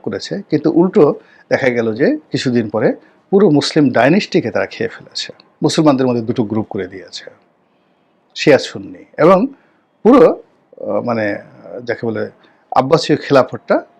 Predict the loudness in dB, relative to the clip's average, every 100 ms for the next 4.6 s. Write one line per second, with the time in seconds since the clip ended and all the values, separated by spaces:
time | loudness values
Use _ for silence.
0 | _ 0 0 -2 -6 -6 -14 -16 -16 _
1 | _ _ _ _ _ _ -6 0 0 2
2 | 4 2 2 -4 2 4 4 2 0 0
3 | -2 -2 -2 -2 0 -2 -2 -2 -4 -4
4 | _ _ _ -8 -6 -10